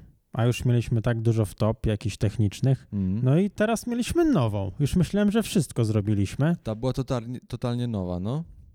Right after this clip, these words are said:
Speaker 1: No i, o, tam, e, zwróciliście nam uwagę, że dźwięk na ostatnim podcaście był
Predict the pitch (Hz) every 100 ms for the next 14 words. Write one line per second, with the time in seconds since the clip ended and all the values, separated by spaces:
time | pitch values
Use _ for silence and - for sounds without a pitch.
0 | - 127 185 247 240 _ _ _ _ -
1 | - 226 214 214 208 - 185 180 175 170
2 | 165 156 151 143 151 - - - - -
3 | - - - - - - _ - 139 165
4 | - 202 - 233 170 135 120 160 175 139
5 | 120 110 175 180 170 - 143 135 120 117
6 | - 156 - 165 147 123 123 123 123